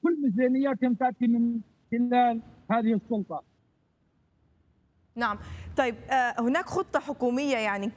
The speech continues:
Speaker 2: كما يقال بالاعتراف بثلاث، آه، قرى مسلوبة الاعتراف، ما رأيك في هذا؟ هل تراه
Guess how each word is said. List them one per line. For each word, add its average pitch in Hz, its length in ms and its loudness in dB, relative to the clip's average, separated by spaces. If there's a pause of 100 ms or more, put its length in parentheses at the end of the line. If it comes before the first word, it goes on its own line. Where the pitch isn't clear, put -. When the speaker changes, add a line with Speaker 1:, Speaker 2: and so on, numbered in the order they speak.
Speaker 2:
كما 247 220 0
يقال 240 460 0
بالاعتراف 233 680 -2
بثلاث، 214 680 -4
آه، 196 240 -2
قرى 196 640 -2
مسلوبة 202 500 -6
الاعتراف، 202 540 -4
ما 208 80 -2
رأيك 214 280 -4
في 220 180 -6
هذا؟ 208 240 -4
هل 220 80 -4
تراه 220 420 -2